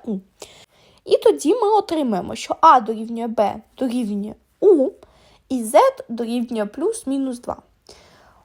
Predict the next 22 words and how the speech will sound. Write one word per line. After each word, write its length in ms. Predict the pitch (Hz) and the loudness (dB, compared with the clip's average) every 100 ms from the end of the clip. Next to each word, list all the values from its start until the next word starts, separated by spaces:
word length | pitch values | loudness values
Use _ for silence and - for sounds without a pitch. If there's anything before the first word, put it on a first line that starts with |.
| _ | _
Отже, 420 | 403 415 240 339 | 8 8 6 0
для 140 | 330 415 | 0 4
того, 420 | 440 403 277 269 | 8 6 6 -4
щоб 200 | - 302 | -4 -6
система 480 | 320 - 415 403 349 | -8 2 4 4 -2
рівнянь 580 | 285 247 226 214 240 - _ _ _ _ | -4 -4 -6 -6 -8 -16 _ _ _ _
мала 420 | - 285 415 269 214 | -2 4 6 6 2
єдиний 540 | 240 320 339 330 247 | -2 4 6 6 2
корінь, 480 | 240 254 208 254 381 _ | -4 -2 -2 -4 -10 _
нам 300 | 294 403 466 | 2 4 4
необхідно 760 | 403 349 - - 349 262 392 381 _ | 0 0 -4 2 2 2 -2 -2 _
припустити, 640 | - 302 330 - 285 262 302 | -8 -4 -4 -2 -4 -4 -4
що 200 | - - | -4 4
А 180 | 302 269 | 6 6
дорівнює 420 | 254 262 269 269 | 4 -2 0 0
Б 220 | 226 214 | 2 2
дорівнює 440 | 202 226 240 240 202 | 2 -2 0 -2 -2
два, 400 | 202 233 415 539 _ - _ _ _ _ _ | 2 4 4 0 _ -20 _ _ _ _ _
і 180 | 277 277 - | -4 -4 4
А 220 | 285 277 | 6 6
дорівнює 500 | 220 247 240 240 233 | 4 -2 0 0 0
Б 200 | 202 262 | 4 6